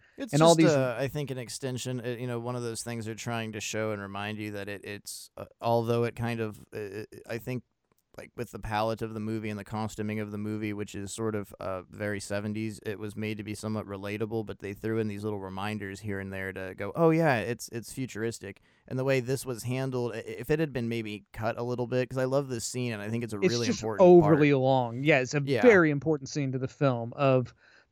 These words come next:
Speaker 2: like, these rich people just going out and destroying trees, just burning trees to the ground for their just amusement, which is a meditation on,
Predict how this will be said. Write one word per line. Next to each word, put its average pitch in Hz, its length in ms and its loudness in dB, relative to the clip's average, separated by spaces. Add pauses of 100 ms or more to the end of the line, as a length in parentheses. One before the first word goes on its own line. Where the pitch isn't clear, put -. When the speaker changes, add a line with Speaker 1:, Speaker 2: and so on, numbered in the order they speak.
(160)
Speaker 2:
like, 151 240 10
these 151 180 6
rich 147 280 6
people 151 160 10
just 139 180 4
going 139 320 10
out 135 120 4
and 135 80 -8
destroying 135 580 4
trees, 127 340 0
just 123 180 0
burning 135 520 6
trees 131 340 0
to 135 100 -2
the 123 100 2
ground 127 380 6
for 127 100 0
their 127 260 4
just 131 240 2 (200)
amusement, 127 800 6 (360)
which 190 180 10
is 151 200 10
a 135 200 10
meditation 131 680 2
on, 113 320 -4